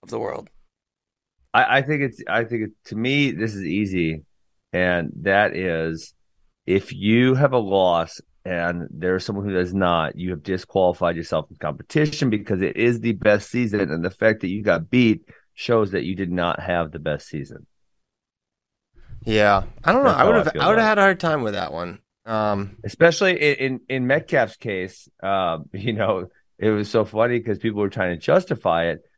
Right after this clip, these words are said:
Speaker 2: said, "Oh, he got lucky and got caught and got pinned." And it's like, "Whoa, whoa, whoa!"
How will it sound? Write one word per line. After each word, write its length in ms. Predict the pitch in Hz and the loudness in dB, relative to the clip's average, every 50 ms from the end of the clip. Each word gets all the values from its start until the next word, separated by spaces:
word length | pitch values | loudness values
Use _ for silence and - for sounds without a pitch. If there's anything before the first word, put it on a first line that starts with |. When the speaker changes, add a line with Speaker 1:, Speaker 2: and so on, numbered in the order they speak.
| _ | _
Speaker 2:
said, 220 | _ - 117 110 95 - - | _ -4 -4 -4 -4 -2 2
"Oh, 340 | 127 139 143 135 127 - - _ _ _ _ - | 4 4 4 4 0 -4 -8 _ _ _ _ -6
he 120 | 143 151 | -4 -2
got 240 | 143 156 139 87 98 | 2 2 0 0 0
lucky 380 | 113 107 131 143 135 - 147 135 | 0 0 2 2 0 0 -2 -2
and 140 | 123 117 117 | 0 0 0
got 240 | 104 78 71 - - | -2 -2 -4 -6 -10
caught 360 | - - 147 151 143 - - - | -4 0 2 2 2 0 -2 -6
and 160 | 101 104 92 | -8 -8 -6
got 220 | - - - - | -6 -8 -8 -8
pinned." 340 | - 95 92 78 65 - - _ _ _ _ _ _ _ - | -10 -8 -6 -6 -8 -8 -14 _ _ _ _ _ _ _ -4
And 100 | - 113 | -2 -2
it's 100 | 123 117 | 0 2
like, 100 | 135 135 | 0 0
"Whoa, 300 | 139 143 151 156 156 151 151 | 0 0 2 2 4 4 4
whoa, 160 | 147 143 139 | 4 2 2
whoa!" 460 | 131 131 131 120 95 71 65 - - | 2 2 2 2 2 0 -4 -10 -16